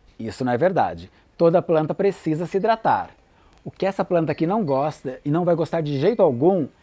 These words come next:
é de ter o solo encharcado. Encharcado não, mãozinhas de terra, de forma alguma. Então a gente deve fazer o quê? Regar essa planta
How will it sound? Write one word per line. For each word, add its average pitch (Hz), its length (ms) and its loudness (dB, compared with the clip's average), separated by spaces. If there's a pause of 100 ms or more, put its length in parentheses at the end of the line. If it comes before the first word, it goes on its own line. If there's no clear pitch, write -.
(260)
é 147 80 -6
de 143 120 -6
ter 151 240 0
o 185 40 -2
solo 165 400 -2
encharcado. 131 840 -4 (640)
Encharcado 175 680 0
não, 160 200 2
mãozinhas 117 380 -2
de 117 100 -10
terra, 107 340 -4 (240)
de 175 80 -6
forma 240 380 2
alguma. 127 420 -2 (400)
Então 170 160 0
a 151 40 2
gente 180 160 -2
deve 185 160 8
fazer 180 220 4
o 196 60 2
quê? - 260 -2 (220)
Regar 170 440 6
essa 202 200 0
planta 190 480 2